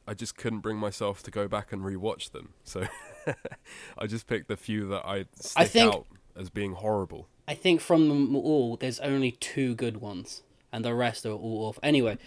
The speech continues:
Speaker 2: I've got Adam Cole versus, uh, Velveteen Dream, the parking lot brawl from N X T.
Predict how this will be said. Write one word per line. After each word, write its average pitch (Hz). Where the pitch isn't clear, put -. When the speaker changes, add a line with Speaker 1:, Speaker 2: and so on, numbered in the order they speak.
Speaker 2:
I've 160
got 139
Adam 156
Cole 135
versus, 131
uh, 123
Velveteen 131
Dream, 120
the 113
parking 120
lot 117
brawl 113
from 117
N 123
X -
T. 113